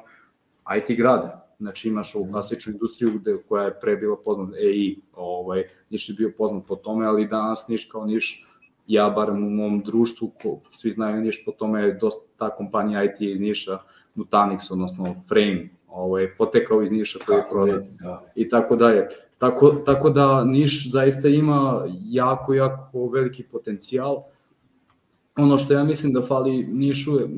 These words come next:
Speaker 1: oni su sad počeli, ili možda su i ranije to imali, taj startup centar je bio, ja se sećam, na Elektronskom fakultetu jedno vreme, sad je to N T P, a, a, ima ova,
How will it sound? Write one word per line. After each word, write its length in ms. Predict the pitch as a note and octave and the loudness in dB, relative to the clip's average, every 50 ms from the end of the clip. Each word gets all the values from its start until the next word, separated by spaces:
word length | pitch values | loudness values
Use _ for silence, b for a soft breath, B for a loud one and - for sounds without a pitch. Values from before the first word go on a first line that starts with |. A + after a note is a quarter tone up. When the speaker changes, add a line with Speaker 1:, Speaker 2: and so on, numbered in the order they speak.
| - - - | -12 -8 -6
Speaker 1:
oni 180 | C#3 C3+ C#3 | -2 -2 -2
su 160 | C#3 C#3 - - | -2 -2 -6 -4
sad 180 | C#3+ C3+ - | -4 -4 -2
počeli, 500 | C#3 C#3 C#3 - B2+ B2+ A#2+ A#2+ A#2+ A2+ - _ _ _ | -2 -4 -4 -2 -2 0 0 0 -2 -4 -6 _ _ _
ili 360 | A#2 A#2 A2+ A2 G2+ - - _ _ _ _ _ _ _ - | -4 -2 -2 -2 -4 -6 -12 _ _ _ _ _ _ _ -10
možda 280 | A#2 A2+ G#2+ G2 G#2+ | -8 -6 -6 -6 -6
su 160 | - - A#2+ | -6 -4 -4
i 40 | A2 | -2
ranije 340 | G#2 A#2 A2+ A#2 A2+ G#2+ - | -2 0 -2 0 -2 -2 -2
to 80 | - A2+ | -4 -4
imali, 400 | A2+ A#2 A#2+ A#2 G#2+ G2+ F#2+ G2 b b b b b b b - | -2 0 0 0 0 -2 -2 -4 b b b b b b b -6
taj 160 | - A2+ A2 | -2 -2 -2
startup 360 | G#2+ - A#2+ A2+ - - A2 | 0 2 0 0 0 0 -8
centar 320 | - - B2+ A#2 A2+ A2+ G#2+ | -4 -2 -2 -2 -2 0 -2
je 60 | G#2+ | -2
bio, 220 | G2 A2 A2 G#2+ | 0 0 0 0
ja 60 | G#2+ G2+ | 0 -2
se 160 | - - - - A2+ | -4 -6 -2 -2 -2
sećam, 180 | A2 - G#2+ | -2 -2 -4
na 100 | G#2+ G#2 | -4 -2
Elektronskom 440 | G2+ G#2 G#2 - A#2 A2+ - - G2+ | -2 -4 -4 -4 -6 -6 -6 -8 -10
fakultetu 560 | - G#2+ - - G#2+ F#2+ - G#2+ G#2 - - | -10 -10 -10 -10 -12 -8 -6 -6 -6 -4 -2
jedno 180 | G#2+ G#2+ G#2+ G#2 | -2 -2 -2 -2
vreme, 260 | G2+ A2+ A#2 A#2 A2 | -2 -2 -2 -2 -4
sad 180 | - - G#2+ G2+ | -4 -4 0 0
je 120 | G2+ G2 | 0 0
to 100 | - G#2+ | 0 -4
N 180 | G#2+ G#2 G2+ G2+ | -2 -2 -4 -6
T 60 | - _ | -8 _
P, 240 | - B2 B2+ B2 B2 - b b b b b b b b | 2 2 2 2 0 -2 b b b b b b b b
a, 800 | - G#2+ G#2 G#2 G#2 G#2+ G#2+ G#2 G#2 G#2 G#2 G#2 G#2 G2+ G2+ - - _ _ _ | -6 -4 -2 0 0 0 0 0 0 0 0 -2 -2 -2 -4 -8 -10 _ _ _
a, 560 | G#2 G#2+ G#2 G2+ G2+ G2+ G#2 G2+ G2+ G2+ G#2 G2 - | -10 -8 -6 -6 -4 -4 -4 -4 -4 -4 -4 -2 0
ima 380 | A#2 A#2 A#2 A2 G#2+ G#2+ G#2 - - | 0 2 2 2 0 -2 -4 -2 0
ova, 260 | G#2+ G#2+ G#2+ G#2+ G#2+ | 0 2 2 2 0